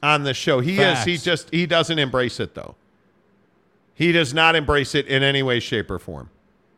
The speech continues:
Speaker 1: He, he just, he does not. And he never will.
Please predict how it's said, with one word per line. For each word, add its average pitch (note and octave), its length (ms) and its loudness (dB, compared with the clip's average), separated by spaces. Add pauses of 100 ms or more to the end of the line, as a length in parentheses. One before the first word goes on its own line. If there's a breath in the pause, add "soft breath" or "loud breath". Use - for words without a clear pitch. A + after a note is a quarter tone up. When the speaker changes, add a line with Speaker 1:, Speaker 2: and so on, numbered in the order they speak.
Speaker 1:
He, C3+ 320 -2
he C#3+ 180 -2
just, B2+ 440 -4
he C3+ 140 -2
does A#2 280 -2
not. C2 260 -12 (320)
And C#3+ 160 0
he C3+ 140 -4
never B2 280 -2
will. C2+ 280 -10